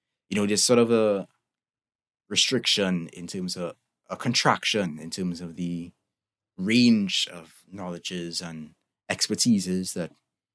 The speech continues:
you know, one can be expected to take on. Um, and so I guess that kind of links into, like, my whole idea of anti-work. It's this idea of moving outside and, and beyond this kind of restriction to, like,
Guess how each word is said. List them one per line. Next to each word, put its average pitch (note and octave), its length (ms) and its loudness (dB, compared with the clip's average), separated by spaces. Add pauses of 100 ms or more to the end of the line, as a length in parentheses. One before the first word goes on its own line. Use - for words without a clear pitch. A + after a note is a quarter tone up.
(260)
you E2+ 100 -12
know, E2+ 140 -8
one F2 240 -4
can - 140 -4
be F2+ 80 2
expected E2 720 -6
to E2 440 -8 (1500)
take G2 260 0
on. D#2 380 -2 (1300)
Um, D#2+ 480 -4 (300)
and G2 100 -2
so B2 80 6
I A#2+ 60 8
guess A#2 400 2 (180)
that G2 160 -6
kind A#2 160 -2
of A2 80 2
links E2 300 -4
into, F2+ 240 -8
like, F#2 220 -6
my F2+ 100 -6
whole G2 500 -4 (480)
idea F2+ 360 -2
of G2+ 200 -6
anti-work. F2 880 -6 (420)
It's - 100 -2
this A2 160 0
idea G2 260 2
of F#2+ 100 -4
moving G2+ 520 -2 (580)
outside F2+ 640 -2
and, F2 320 -6
and E2 160 -16
beyond F2 420 -4
this F#2 200 -4
kind F2+ 260 -4
of F2 140 -10
restriction F2+ 640 -8
to, F#2+ 120 -10
like, E2+ 360 -8